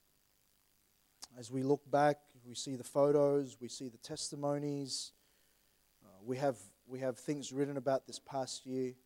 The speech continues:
that already even in, in the space of twelve months, we have some recollection of your working, of your hand of, of blessing,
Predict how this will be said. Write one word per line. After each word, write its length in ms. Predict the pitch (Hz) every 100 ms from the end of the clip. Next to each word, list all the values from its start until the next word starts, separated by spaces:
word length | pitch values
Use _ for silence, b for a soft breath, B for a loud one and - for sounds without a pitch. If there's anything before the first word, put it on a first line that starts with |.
| _ b b b b b _ _
that 100 | 139
already 460 | 151 147 160 165 147
even 180 | 151 147
in, 180 | 131 127
in 100 | 127
the 80 | 123
space 320 | - 151 143
of 100 | 117
twelve 400 | - - 165 165 135
months, 440 | 139 143 - -
we 140 | 127
have 160 | 131 131
some 260 | - 123 120
recollection 840 | 143 - 135 139 139 - 131 117 - _ b b b b b b _ -
of 220 | 123 110
your 340 | 120 147 160
working, 440 | 139 131 123 - 101 _ _ _ _ _ _ _ _ _ _
of 160 | 123 113
your 300 | 131 151 156
hand 360 | 135 147 139
of, 220 | 131 123 107 - _ _ _ _ _ _ _ _ _ _ _ _ _ _ _ _ _ _ _ _ -
of 160 | 127 123
blessing, 680 | 127 143 143 - 147 139